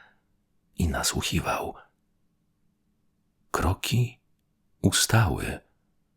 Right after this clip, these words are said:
Może udało mu się zgubić prześladowcę? Powoli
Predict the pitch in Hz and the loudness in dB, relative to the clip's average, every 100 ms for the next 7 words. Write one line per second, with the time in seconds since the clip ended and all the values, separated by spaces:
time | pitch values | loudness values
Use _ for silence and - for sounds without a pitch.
0 | _ _ _ _ _ _ _ _ _ - | _ _ _ _ _ _ _ _ _ -6
1 | 62 62 62 62 62 62 60 60 62 - | -2 0 0 0 2 4 4 2 0 0
2 | - 67 65 64 62 58 - - - - | 0 -2 0 -2 2 0 0 -4 -4 2
3 | - - 73 - - - - - - _ | 2 2 -2 -4 -6 -4 -4 -4 -8 _
4 | _ _ _ _ _ _ _ _ _ _ | _ _ _ _ _ _ _ _ _ _
5 | _ _ _ _ _ _ _ _ _ _ | _ _ _ _ _ _ _ _ _ _
6 | _ _ _ _ _ - 101 90 110 98 | _ _ _ _ _ -2 2 4 6 6
7 | 98 95 | 4 0